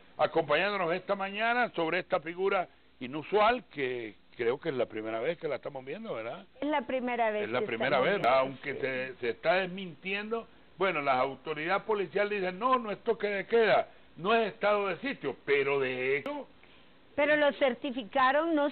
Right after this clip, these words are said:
Speaker 2: solo el alcalde, sino los
Speaker 1: Sí.
Speaker 2: regidores municipales
Speaker 1: Pero es que de
Speaker 2: también.
Speaker 1: hecho lo estamos viendo, pues, de
Speaker 2: Así es.
Speaker 1: derecho pudiera
Speaker 2: Así
Speaker 1: ser que
Speaker 2: es.
Speaker 1: lo nieguen como una, como una figura que se ha impuesto, pero de hecho el estado de sitio, toque de queda,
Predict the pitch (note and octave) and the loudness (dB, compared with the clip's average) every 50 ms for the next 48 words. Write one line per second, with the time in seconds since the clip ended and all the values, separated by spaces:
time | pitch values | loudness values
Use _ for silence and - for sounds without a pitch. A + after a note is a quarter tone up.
0 | - - D#4+ D4 D4 D#4 E4+ D#4+ C#4 B3 A3+ G3 - D4+ D#4 E4 E4 C4 B3+ A#3 | 2 2 4 4 4 2 2 2 2 0 0 0 0 0 2 2 2 2 0 0
1 | - A#3+ G#3+ F#3+ G3+ A3 A#3 B3 C#4 C#4+ C#4+ B3 A#3+ A#3 A#3 - A3 B3 A#3 A#3 | -2 -4 -6 -4 -2 -2 0 0 0 -2 -2 -4 -6 -6 -6 -4 -4 -2 0 2
2 | B3 C4+ C#4+ D#4+ D4 C#4 C4+ B3 A3 G#3+ G#3 - A#3 G#3+ - - G#3+ G#3 G#3 - | 2 2 2 0 -2 -2 -2 -2 -4 -6 -8 -8 -10 -12 -6 -4 -4 0 0 2
3 | C3+ C#3 - - - F#3+ G3 F#3 F3+ F#3 F#3+ F#3 - A#3 A#3+ A3+ G3 C#3+ - - | 2 2 2 2 0 2 4 4 4 4 2 2 2 2 4 4 4 2 2 0
4 | C3+ C#3 C#3 C#3+ C#3 D3+ G#3 B3+ C4+ B3+ F#3+ D#3+ - F3 G#3 G#3 E3 C3+ B2 - | -2 0 0 -2 0 2 2 2 2 2 0 -2 0 0 2 2 2 0 -2 0
5 | C3+ C#3 C#3 C#3 D3 C#3+ D3 C#3+ C#3 C#3 C#3 C#3+ C#3 - F#3 G#3+ G#3 A3+ A3 A3 | 2 4 4 4 4 4 4 2 2 2 0 -2 0 2 0 2 4 6 6 6
6 | A3 A#3 A#3 G#3 - A3+ B3 A3+ G3+ G#3 G#3 F3+ D3+ C3+ C3 C#3+ F3 G#3+ A3+ G#3 | 6 4 2 2 4 2 2 2 0 0 0 0 0 -2 -4 -6 -4 -2 0 0
7 | F3+ D#3 C#3 B2+ A#2+ A2+ G#2+ - - D3 C#3 C#3 C#3+ D3+ E3 F3 F3+ F3 E3 D#3 | 0 -2 -2 -4 -4 -6 -8 -6 -6 -6 -6 -4 -6 -6 -4 0 0 2 2 2
8 | C#3+ C3+ A#2 - - - - - - - - - D3+ D3+ D#3 E3+ G3+ G#3+ A3+ G#3+ | 0 -2 -4 -8 -14 -20 -20 -20 -20 -10 0 0 0 0 0 -2 0 2 2 0
9 | - - F#3+ F#3+ F3 G3 A3+ B3 B3 B3+ B3+ B3+ B3 - - - - - - - | 2 -2 -6 -6 -2 0 2 4 6 6 6 6 4 2 -4 -18 -20 -20 -20 -20
10 | - - E3+ D#3+ D#3 D3+ D3 C#3+ C3+ B2+ B2+ - F3 F#3+ F#3+ F#3 E3 C#3+ B2 - | -10 -2 0 2 4 4 4 4 2 2 0 0 0 2 2 0 -2 -8 -10 0
11 | F#3+ A3+ C4 A#3+ F3+ - - D3 B2 - - C3 C3 B2+ B2+ B2+ B2 A#2 A2+ A2+ | 4 6 6 6 4 0 -4 -6 -6 -4 -2 -2 -2 0 0 -2 -2 0 0 -2
12 | A2+ A2+ A#2 B2+ C3+ C3 - F#3+ A3+ C4 C4+ B3 - - - - - - - - | -2 -2 -4 -4 -6 -6 -2 0 0 0 0 -6 -12 -20 -20 -20 -20 -14 -8 -6
13 | C3+ B2+ B2 A2+ - - B2+ A#2+ B2 B2+ C3+ C3 C3+ D#3+ E3+ - G3+ F#3+ - F#3 | -2 0 0 0 2 4 4 4 4 4 2 0 -4 -8 -6 -6 -8 -4 -4 -6
14 | F3+ - F#3 G3+ G3 F#3 - - G3 F#3+ E3+ D3 D3+ F#3 | -4 -2 0 0 0 0 0 0 2 4 6 6 4 4